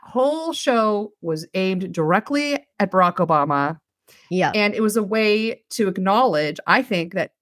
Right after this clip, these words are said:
Speaker 1: yes, Barack Obama is still the shadow president. He never left. You know, Valerie Jarrett is in their Georgetown basement with the whiteboard, like, you know, uh, wargaming out all the moves.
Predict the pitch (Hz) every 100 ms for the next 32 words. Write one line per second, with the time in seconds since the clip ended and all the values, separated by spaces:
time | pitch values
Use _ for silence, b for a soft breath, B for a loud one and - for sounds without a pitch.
0 | - 240 - 135 - _ _ - 185 202
1 | 226 208 196 180 - 202 190 214 220 214
2 | 220 196 175 175 170 170 - b b b
3 | _ - 214 175 160 240 208 202 - -
4 | - - _ _ _ - 214 202 190 180
5 | 170 220 254 214 202 196 214 - 175 185
6 | 196 190 190 190 - 196 190 190 220 208
7 | 208 190 - - 185 180 214 196 185 196
8 | 180 185 190 165 165 185 196 _ _ _
9 | _ - - 185 175 170 - - 202 190
10 | 165 156 165 _ _ _ - 170 151 160
11 | 185 220 233 214 208 208 185 175 170 -
12 | 156 208 233 180 190 226 -